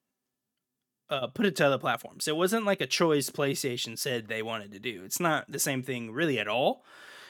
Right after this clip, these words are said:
Uh, M L B forced the PlayStation stance. If PlayStation had their way, wouldn't happen.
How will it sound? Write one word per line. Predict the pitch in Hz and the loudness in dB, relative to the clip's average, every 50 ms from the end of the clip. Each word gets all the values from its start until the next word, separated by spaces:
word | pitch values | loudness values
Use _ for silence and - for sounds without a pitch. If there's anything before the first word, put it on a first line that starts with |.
| - - | -4 2
Uh, | - 147 143 135 131 127 107 - | 4 6 6 6 6 2 2 2
M | 151 185 202 | 4 8 8
L | 202 196 | 8 8
B | 190 185 175 | 8 6 4
forced | - - - - - 175 180 180 - - - - - - 160 | 2 0 -2 2 6 8 8 8 8 6 0 -4 -8 -4 0
the | 151 151 147 147 - - - _ - | 2 2 2 2 0 -4 -10 _ -2
PlayStation | - 175 160 156 160 143 - 147 | 0 0 2 2 0 -2 -2 -4
stance. | - - 156 135 123 117 - | -2 0 0 0 0 -2 -4
If | 135 - - - | -6 -6 0 2
PlayStation | 240 254 254 - 269 233 - 175 | 4 4 4 4 2 2 4 6
had | 175 170 156 | 6 6 6
their | 147 139 | 6 8
way, | 156 190 185 151 131 123 104 - _ - - - - - _ _ _ _ _ _ - - - _ _ _ _ _ _ | 10 10 10 10 8 6 2 -4 _ -20 -20 -20 -20 -20 _ _ _ _ _ _ -20 -20 -20 _ _ _ _ _ _
wouldn't | 214 254 220 185 180 | 6 8 10 10 8
happen. | 143 120 - - - | 8 6 4 -4 -12